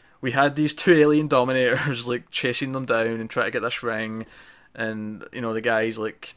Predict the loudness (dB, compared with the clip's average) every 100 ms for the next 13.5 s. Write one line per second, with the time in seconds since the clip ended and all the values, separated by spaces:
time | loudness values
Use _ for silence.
0 | _ _ -12 -10 -10 -16 -2 -2 0 2
1 | 2 0 -4 -6 -8 _ -10 -10 -10 _
2 | -6 0 0 0 -4 -2 0 0 -2 _
3 | _ _ _ _ -4 -2 0 -2 -2 -4
4 | 0 2 4 0 -4 -4 -4 -4 -8 -8
5 | -6 -6 -4 -6 -6 -6 -4 -4 -6 -6
6 | -4 -2 -4 -2 0 2 0 -6 _ _
7 | _ _ _ 0 2 2 0 0 0 0
8 | 0 0 0 -4 -4 -4 -2 -2 2 2
9 | 2 -2 -8 -6 -4 -2 -2 -4 -2 0
10 | 0 -4 -4 -4 -4 -4 -4 -4 -4 -4
11 | -6 -6 -4 -2 -6 -4 -4 -2 -4 -4
12 | -8 _ _ _ _ _ _ _ _ -6
13 | 0 0 0 -2 -4